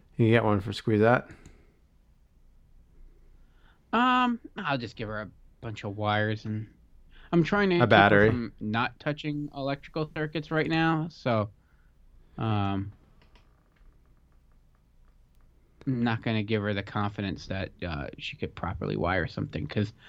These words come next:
Speaker 2: until Daddy could properly wire something, uh,
Speaker 1: <laughs> Uh,
Speaker 2: yeah,
Speaker 1: so
Speaker 2: everything's, it's, it's actually more complicated now. They got all these, yeah, these snap circuits. I see. It's not like a,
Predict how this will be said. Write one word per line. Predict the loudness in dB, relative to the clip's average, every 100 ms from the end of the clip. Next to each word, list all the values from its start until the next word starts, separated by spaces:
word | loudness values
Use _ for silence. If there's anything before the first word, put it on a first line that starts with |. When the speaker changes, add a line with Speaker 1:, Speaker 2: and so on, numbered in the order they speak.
| -20 -4
Speaker 2:
until | 2 4 4
Daddy | 2 2 0 -2
could | -4
properly | -6 -6 -4 -6
wire | -2 -2 -4
something, | -8 -8 -8 -8 -12 -18
uh, | -16 -16 -20 _ _ _ _ _ _ -20 -20 _ _ _ -20 _ _ 8
Speaker 1:
<laughs> | 8 8 -8 -18 -20 -20 -14 2 2 2 _ -18 -14 -12 -12 -16 -14 8
Uh, | 12 12 12
Speaker 2:
yeah, | 12
Speaker 1:
so | 6 8
Speaker 2:
everything's, | 8 8 4
it's, | 0 -4 -6 -10 -16
it's | -14 -6
actually | -4 -2 -4 _
more | -4 -4
complicated | -2 -6 -6 -6 -4 -2
now. | -2 -2
They | -2
got | 0 0
all | 2
these, | 0 -2 -6 -20 -18 0
yeah, | 2 2 2
these | 0
snap | -2 -4 -4 -4
circuits. | -10 -12 -10 -14 -16 -12
I | -12
see. | -10 -12
It's | -12 -10
not | -6 -6 -6
like | -8 -4
a, | -4 -4